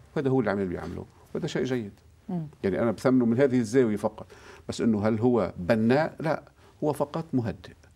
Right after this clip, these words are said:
Speaker 2: الحوار.
Speaker 1: الحوار مهدئ بس.
Speaker 2: وهو مشان هيك كمان حزب الله عم بيدفع، آه، انه يا عم حك-، آه، يا تيار المستقبل، آه، انه كمان حكوا مع، آه، مع العماد عون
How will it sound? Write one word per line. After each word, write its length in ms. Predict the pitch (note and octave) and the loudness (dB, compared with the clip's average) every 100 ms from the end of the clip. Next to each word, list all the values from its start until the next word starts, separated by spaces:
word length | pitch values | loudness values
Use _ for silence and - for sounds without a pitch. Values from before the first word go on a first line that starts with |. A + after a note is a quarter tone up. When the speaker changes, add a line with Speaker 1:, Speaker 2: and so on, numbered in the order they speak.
| _ - G3 | _ -4 -2
Speaker 2:
الحوار. 680 | F3 F#3+ G3+ C#4 D4 G#3 - - | 0 2 2 4 6 6 4 -6
Speaker 1:
الحوار 300 | D#3 D#3 D3 | -4 -4 -4
مهدئ 360 | D3+ G2+ - | -6 -6 -8
بس. 280 | C#3+ C3 - - - | -8 -8 -12 -20 -4
Speaker 2:
وهو 300 | A#3 A#3 C#4 | 4 6 6
مشان 260 | A#3+ A#3+ C#4 | 6 4 2
هيك 160 | D4 A#3 | 4 4
كمان 280 | A#3 C4 | 4 2
حزب 260 | B3+ A3 G3 | 4 2 4
الله 120 | A3 | 4
عم 200 | A3 G3+ | 4 4
بيدفع، 360 | C4 - - - - - - - - | 2 2 0 -2 -6 -20 -20 -4 4
آه، 240 | G3+ G3+ | 6 6
انه 300 | G#3+ G3+ G#3 | 4 2 2
يا 140 | G#3+ | 4
عم 220 | F#3 A#3+ A#3 | 4 4 4
حك-، 200 | - - | 0 0
آه، 300 | G#3+ G3+ G3 | 2 4 4
يا 80 | G3+ | 2
تيار 300 | G#3 A#3 A3+ | 4 6 6
المستقبل، 580 | G#3+ G#3+ A3 G#3+ A3+ A3 | 4 2 2 4 6 6
آه، 20 | |
انه 400 | - - G#3 G#3 | 2 -2 -2 4
كمان 280 | B3+ C4 B3 | 4 4 2
حكوا 300 | - C#4+ A#3 | 2 4 6
مع، 500 | G3+ D#3+ F3+ F3 E3+ | 4 4 2 2 4
آه، 20 | |
مع 200 | F3+ F3 | 4 4
العماد 440 | E3+ F#3+ F#3+ F3+ | 4 6 4 4
عون 360 | D#3 F#3+ G#3+ | 4 4 4